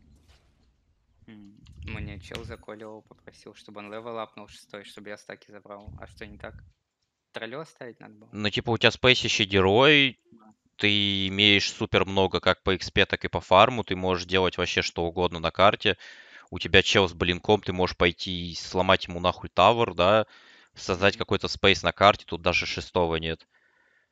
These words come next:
Speaker 2: А ты, а ты бьёшь лес, который может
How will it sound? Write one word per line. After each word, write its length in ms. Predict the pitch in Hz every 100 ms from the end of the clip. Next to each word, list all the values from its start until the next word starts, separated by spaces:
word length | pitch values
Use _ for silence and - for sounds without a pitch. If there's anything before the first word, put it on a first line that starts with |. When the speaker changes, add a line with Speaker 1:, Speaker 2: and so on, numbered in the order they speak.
| _ _ _ _ _ _ _ _ _
Speaker 2:
А 80 | 90
ты, 100 | 98
а 100 | -
ты 120 | -
бьёшь 320 | 92 101 95
лес, 300 | 98 98 151
который 340 | - 98 101 95
может 360 | 101 98 95